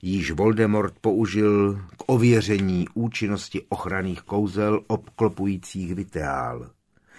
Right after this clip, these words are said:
Vypůjčil si tvora, kterého mohl bez obav zlikvidovat, domácího skřítka.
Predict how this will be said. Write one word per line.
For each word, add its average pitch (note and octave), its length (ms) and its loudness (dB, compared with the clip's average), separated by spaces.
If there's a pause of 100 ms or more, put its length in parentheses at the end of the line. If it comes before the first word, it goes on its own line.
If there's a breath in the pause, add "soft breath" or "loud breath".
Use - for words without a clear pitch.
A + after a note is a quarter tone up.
(240 loud breath)
Vypůjčil C3 640 4
si B2+ 160 0
tvora, A2+ 440 4
kterého G2+ 540 -2
mohl F#2+ 240 0
bez G2 340 -4
obav G#2+ 320 0
zlikvidovat, D#2+ 840 -4 (640)
domácího D#2+ 580 -10
skřítka. - 720 -18